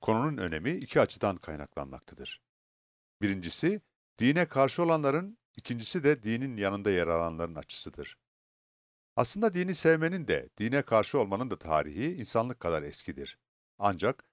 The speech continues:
Türkiye'de dine karşı olanlar Cumhuriyetimizden bu yana genellikle Atatürk'e sığınmışlar, onun milletin gönlündeki müstesna yerini, gücünü, özellikle de kanunla korunmuş olmasını kendi düşünceleri doğrultusunda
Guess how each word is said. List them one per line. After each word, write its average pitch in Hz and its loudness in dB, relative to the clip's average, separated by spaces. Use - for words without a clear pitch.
Türkiye'de 120 0
dine 123 0
karşı 98 2
olanlar 135 2
Cumhuriyetimizden 113 -4
bu 95 -6
yana 92 -2
genellikle 107 2
Atatürk'e 90 -2
sığınmışlar, 82 -2
onun 180 -2
milletin 127 0
gönlündeki 117 -2
müstesna 107 -2
yerini, 73 -6
gücünü, 92 -4
özellikle 110 0
de 98 2
kanunla 101 -2
korunmuş 87 -8
olmasını 78 -6
kendi 107 -6
düşünceleri 98 -4
doğrultusunda 82 -4